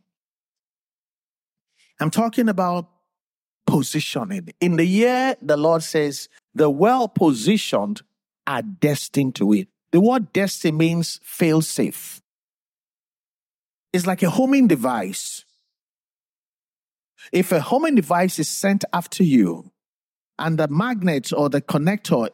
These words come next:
is on you, when you're going straight, it's following you. When you turn left, it turns. When you turn right, it turns.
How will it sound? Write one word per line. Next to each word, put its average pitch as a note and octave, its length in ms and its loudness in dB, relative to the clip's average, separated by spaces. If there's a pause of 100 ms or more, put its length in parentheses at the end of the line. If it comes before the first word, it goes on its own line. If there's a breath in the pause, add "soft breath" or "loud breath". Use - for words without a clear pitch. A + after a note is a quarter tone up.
(120)
is D3 200 4
on C3 180 0
you, A2+ 440 2 (720)
when G#3 300 2
you're G#3 120 6
going C4 340 2
straight, G3+ 420 2
it's D3 140 0
following E3 300 4
you. D3 60 2
When F3+ 120 4
you F#3 60 2
turn C#4 320 2
left, A3+ 240 2
it C#3+ 100 0
turns. E3 260 0
When G3 160 6
you G#3 60 4
turn C#4 240 0
right, A#3 220 4
it E3+ 140 0
turns. - 880 -6